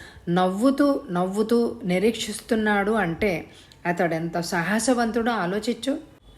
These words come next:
గట్టివాడే. కోమలి చూస్తుండగానే గోపాలం పెరట్లోంచి ఇంట్లోకి పరిగెత్తాడు. పెళ్ళికొడుకు గోపాలం తెల్లటి కట్టుబట్టలతో నల్లగా నిగనిగలాడిపోతున్నాడు.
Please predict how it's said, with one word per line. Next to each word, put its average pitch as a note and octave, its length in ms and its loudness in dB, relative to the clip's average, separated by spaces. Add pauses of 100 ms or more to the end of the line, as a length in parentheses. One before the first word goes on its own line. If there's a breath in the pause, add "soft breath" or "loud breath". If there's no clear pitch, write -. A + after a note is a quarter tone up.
(160)
గట్టివాడే. G3 880 2 (1040)
కోమలి B3+ 500 2
చూస్తుండగానే G#3 960 0 (440 loud breath)
గోపాలం A#3 480 4
పెరట్లోంచి G3 720 -2
ఇంట్లోకి F#3+ 440 -2
పరిగెత్తాడు. F3 540 -2 (1200 soft breath)
పెళ్ళికొడుకు C4 920 4 (400 loud breath)
గోపాలం A3 580 2
తెల్లటి B3 580 2
కట్టుబట్టలతో F#3 1040 -2 (520 loud breath)
నల్లగా A#3+ 880 2
నిగనిగలాడిపోతున్నాడు. F#3 1400 0